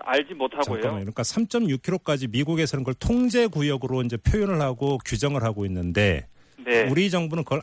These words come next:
Speaker 2: 안전구역으로 규정을 하고 있다는 말씀이십니까?
Speaker 1: 그렇죠.
Speaker 2: 예.
Speaker 1: 그래서 제가, 어,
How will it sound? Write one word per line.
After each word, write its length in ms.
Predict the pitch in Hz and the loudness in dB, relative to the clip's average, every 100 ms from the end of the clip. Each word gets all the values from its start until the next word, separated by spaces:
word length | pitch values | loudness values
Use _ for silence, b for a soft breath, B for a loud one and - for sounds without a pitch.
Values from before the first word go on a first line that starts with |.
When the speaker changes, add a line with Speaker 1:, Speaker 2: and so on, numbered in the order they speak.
| - | -2
Speaker 2:
안전구역으로 840 | 113 131 202 214 180 165 147 143 | 0 2 2 2 2 0 0 -2
규정을 360 | - 113 123 117 | -4 -4 -2 -2
하고 120 | 101 | -4
있다는 220 | - 101 92 | -6 -8 -8
말씀이십니까? 640 | 87 92 87 95 90 127 | -8 -10 -10 -10 -10 -8
Speaker 1:
그렇죠. 540 | 143 127 127 160 117 95 - 92 | -2 0 2 4 2 0 -8 -8
Speaker 2:
예. 340 | 95 92 95 | -6 -6 -6
Speaker 1:
그래서 180 | 95 98 98 | -8 -8 -2
제가, 280 | 180 208 208 | 2 4 2
어, 180 | 160 | 2